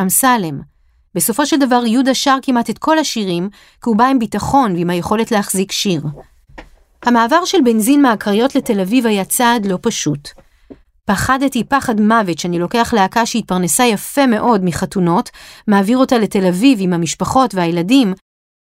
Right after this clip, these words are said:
ומה יקרה אם כל זה ייכשל? זה היה מאוד משמח שזה הצליח, אבל כשאני מסתכל לאחור, אני שואל,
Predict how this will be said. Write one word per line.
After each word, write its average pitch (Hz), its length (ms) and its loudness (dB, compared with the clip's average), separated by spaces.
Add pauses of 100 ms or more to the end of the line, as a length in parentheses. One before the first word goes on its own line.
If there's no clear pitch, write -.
ומה 262 260 4
יקרה 247 260 0
אם 214 140 2
כל 233 180 2
זה 233 120 -2
ייכשל? 254 560 0 (580)
זה 202 100 0
היה 226 100 2
מאוד 240 280 0
משמח 233 540 2
שזה 170 220 -4
הצליח, 156 560 -2 (280)
אבל 185 120 2
כשאני 202 300 2
מסתכל 254 360 0
לאחור, 226 540 2
אני 196 120 -4
שואל, 233 380 -2